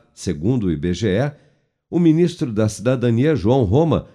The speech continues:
anunciou em pronunciamento em cadeia de rádio e televisão na noite desta sexta-feira que o beneficiário do Auxílio Brasil que for contratado para uma vaga formal com carteira assinada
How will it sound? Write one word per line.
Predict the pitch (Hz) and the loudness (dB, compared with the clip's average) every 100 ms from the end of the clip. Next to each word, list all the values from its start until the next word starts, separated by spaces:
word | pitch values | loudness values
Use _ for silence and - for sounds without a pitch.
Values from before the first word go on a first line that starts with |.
| _ _ | _ _
anunciou | - 156 165 127 131 139 | -2 0 0 0 0 2
em | 135 | 0
pronunciamento | 117 113 117 110 95 87 107 110 98 | 0 0 0 -2 -2 0 0 0 -2
em | |
cadeia | 92 87 82 101 | -4 -2 0 0
de | 87 80 | -2 -4
rádio | 76 95 90 76 | -2 -2 -2 -4
e | |
televisão | - 82 71 73 95 101 90 - | -4 -4 -4 -4 -2 -2 -4 -12
na | - 85 | -6 -2
noite | 95 110 104 | 0 0 -2
desta | - 90 87 82 | -4 -4 -4 -8
sexta-feira | - 78 - 104 - 139 147 92 - _ _ _ _ | -6 -8 -4 -6 -2 -2 0 -2 -6 _ _ _ _
que | - | -2
o | 165 | 0
beneficiário | 131 190 170 - 156 - 135 135 135 | 2 2 2 0 -4 0 0 0 0
do | 120 | 0
Auxílio | 117 107 117 110 | 0 0 -2 0
Brasil | 110 101 90 117 | 0 0 0 0
que | 120 101 | -2 -4
for | - 95 | -6 -6
contratado | - 123 117 95 87 101 101 90 | -2 -4 -2 -4 -2 -2 -2 -4
para | 92 95 | -4 -2
uma | 95 82 | -2 -2
vaga | 78 76 78 | -4 -4 -6
formal | - 107 85 92 98 90 _ _ | -4 -4 -2 -2 -2 -4 _ _
com | 131 | -8
carteira | 139 107 87 107 107 87 | -6 -6 -6 -2 -2 -2
assinada | 82 - 73 117 123 110 | -6 -8 -4 -4 -2 -4